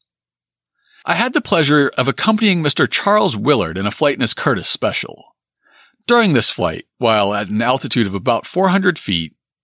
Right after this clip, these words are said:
not only could I see clearly the outlines of everything in the vicinity of the coastline of Squantum Point and of the islands in the near vicinity spread before me as clearly as if they had been drawn on a blueprint,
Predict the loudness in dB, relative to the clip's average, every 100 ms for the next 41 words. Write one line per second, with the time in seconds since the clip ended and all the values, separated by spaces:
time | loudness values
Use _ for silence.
0 | _ _ -4 0 2 4 2 2 2 2
1 | 2 2 0 0 0 2 0 -2 0 -2
2 | 0 0 -2 -6 -2 0 0 2 2 2
3 | 2 2 2 2 4 2 2 0 0 0
4 | 2 0 0 0 0 0 -2 -2 0 0
5 | -2 -4 -2 0 -2 -2 0 2 2 0
6 | 0 2 2 2 2 2 0 -4 -6 -6
7 | 0 0 0 0 2 2 0 0 0 2
8 | 4 2 2 0 -2 -2 -2 0 0 0
9 | 2 2 2 0 0 0 -2 -4